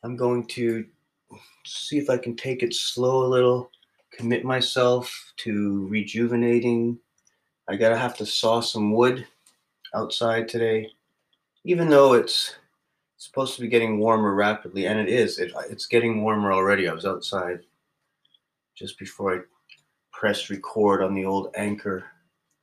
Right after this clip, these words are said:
solitary confinement. It is the Anchor.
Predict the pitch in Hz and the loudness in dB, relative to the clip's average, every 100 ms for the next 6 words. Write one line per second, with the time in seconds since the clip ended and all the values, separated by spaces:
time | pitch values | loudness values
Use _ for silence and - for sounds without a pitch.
0 | _ _ _ _ - - 107 101 98 104 | _ _ _ _ -6 2 4 4 4 4
1 | 98 98 92 92 104 101 98 95 - - | 4 2 -4 -4 -2 0 0 -4 -8 -16
2 | _ _ _ _ _ _ _ - - _ | _ _ _ _ _ _ _ -20 -20 _
3 | _ _ - 120 131 120 107 101 101 95 | _ _ 0 2 2 4 4 4 0 -4
4 | 85 | -6